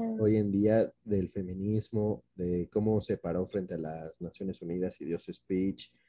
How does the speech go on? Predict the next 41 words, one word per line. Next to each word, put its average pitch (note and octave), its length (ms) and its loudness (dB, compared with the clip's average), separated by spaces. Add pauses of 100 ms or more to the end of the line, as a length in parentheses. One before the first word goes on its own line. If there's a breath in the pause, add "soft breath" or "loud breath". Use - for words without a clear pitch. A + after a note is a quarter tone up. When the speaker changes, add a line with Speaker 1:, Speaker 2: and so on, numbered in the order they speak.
(300)
Speaker 2:
que G#2+ 200 6
es G#2 160 0
una G#2+ 160 2
actriz G2+ 400 -2
que G#2+ 100 2
no G2+ 160 2
tiene G2+ 300 2
mancha G2+ 680 0
en F2+ 100 -8
el E2+ 120 -10
sentido G2 400 -2
de F2+ 100 -2
que E2+ 140 -10
tiene G2 240 -2
escandalitos, F2 680 -4
Speaker 1:
Eso G2 100 0
Speaker 2:
ni F#2 60 0
nada F2+ 60 -2
de - 60 0
Speaker 1:
sí, G2 360 6
Speaker 2:
eso. F2+ 100 4
Speaker 1:
¿eh? G2 280 6
Buen G2+ 220 6
punto. F#2 400 0 (960)
Speaker 2:
Es, A#2+ 200 -2 (440)
y G#2 260 0 (120)
no A2+ 120 4
sé, C3 240 6
porque A2+ 460 2 (340)
si - 160 0
te A2+ 160 0
sigues E3+ 340 6
con, G#2+ 280 0
por-, F#2+ 320 -4
fíjate, F#2 340 0
si - 140 -8
te B2 120 -6
sigues G3 280 4
con G2+ 180 -2
Daniel G#2+ 340 2
Radcliffe, A2 600 -2